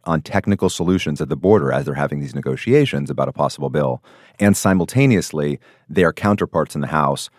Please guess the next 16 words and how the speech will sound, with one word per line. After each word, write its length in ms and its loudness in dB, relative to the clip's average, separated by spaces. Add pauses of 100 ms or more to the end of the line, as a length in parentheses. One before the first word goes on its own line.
(220)
are 360 2 (140)
s-, 220 -12 (600)
charging 460 2
ahead 240 -2
with 100 -6
this 140 -8
impeachment 440 -6
effort. 260 -10 (300)
This 160 2
impeachment 360 2
effort 260 0
is, 300 -4
is, 280 -4
is 140 -6
purely 380 2
political. 520 -2